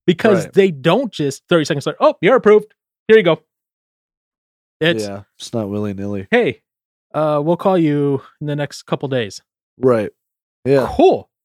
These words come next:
Speaker 2: Which I guess I've, n-, n-, I remember we used to have in Wisconsin, it was like a, so many days to, uh, before you could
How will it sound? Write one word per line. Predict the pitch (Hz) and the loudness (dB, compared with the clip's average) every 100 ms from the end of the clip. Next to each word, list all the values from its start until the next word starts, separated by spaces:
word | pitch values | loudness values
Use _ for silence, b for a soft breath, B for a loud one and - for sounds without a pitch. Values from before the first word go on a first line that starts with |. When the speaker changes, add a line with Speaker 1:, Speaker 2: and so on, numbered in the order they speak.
| _ _ _ _ _ _ _ | _ _ _ _ _ _ _
Speaker 2:
Which | 262 277 | 0 2
I | 262 | 2
guess | 262 | 0
I've, | 247 214 208 | -4 -6 -8
n-, | 214 | -6
n-, | 214 - B B - | -6 -8 B B -4
I | 170 | -2
remember | 175 233 247 | 0 2 2
we | 175 | 2
used | 143 147 196 - | 2 0 -2 -2
to | 135 | -2
have | 120 113 110 107 | 0 -2 -2 -6
in | |
Wisconsin, | 107 104 - 104 101 107 104 | -12 -12 -12 -12 -12 -12 -10
it | |
was | 101 98 | -10 -10
like | 98 | -10
a, | 95 92 82 _ _ _ _ _ _ | -10 -12 -14 _ _ _ _ _ _
so | - 120 | -6 -4
many | 113 107 | -4 -8
days | 98 104 104 98 - | -6 -4 -4 -6 -10
to, | - 101 90 | -8 -8 -6
uh, | 87 87 _ _ _ _ | -10 -14 _ _ _ _
before | 107 107 | -12 -8
you | 101 | -8
could | 95 95 | -8 -18